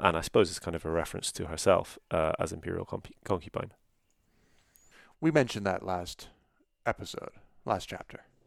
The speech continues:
Speaker 1: We did, we did,
Speaker 2: I, I believe it
Speaker 1: absolutely.
Speaker 2: in, in Bao Yu's poem, there is, uh, a very similar image, is there not?
Speaker 1: Yep, there is, there is. Uh, and then last of all, she sees the Garden of Spices. So the, the Garden of Spices is this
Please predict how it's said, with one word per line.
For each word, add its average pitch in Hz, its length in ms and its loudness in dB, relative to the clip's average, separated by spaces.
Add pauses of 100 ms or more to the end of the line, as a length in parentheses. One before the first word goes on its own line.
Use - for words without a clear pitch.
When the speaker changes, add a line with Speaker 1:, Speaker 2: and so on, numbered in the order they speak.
(180)
Speaker 1:
We - 80 -2
did, - 140 -14
we - 100 0
did, - 120 -2
Speaker 2:
I, - 60 -4
I 165 40 0
believe 165 320 8
it 160 120 6
Speaker 1:
absolutely. 131 240 -2
Speaker 2:
in, 160 120 -2
in 113 40 -6
Bao 127 240 10
Yu's 123 160 2
poem, 95 600 2 (160)
there 101 200 4
is, 92 260 0
uh, 95 500 -2 (280)
a 110 60 -2
very 101 240 2
similar 87 460 -4
image, 87 400 -12
is 101 80 -10
there 101 100 -6
not? 95 220 -8 (240)
Speaker 1:
Yep, - 260 -2 (120)
there 87 160 0
is, - 280 -6
there 85 180 0
is. - 200 -8 (320)
Uh, 107 320 12
and 117 120 10
then 117 120 12
last 120 320 12
of 110 80 2
all, 98 260 8
she 95 400 0
sees 95 360 -2
the 98 100 0
Garden 92 320 10
of 85 80 -4
Spices. - 640 0
So 98 340 8 (240)
the, 113 160 4 (320)
the 113 100 4
Garden 117 400 10
of 101 60 -2
Spices 101 600 4
is 98 240 2
this - 400 -2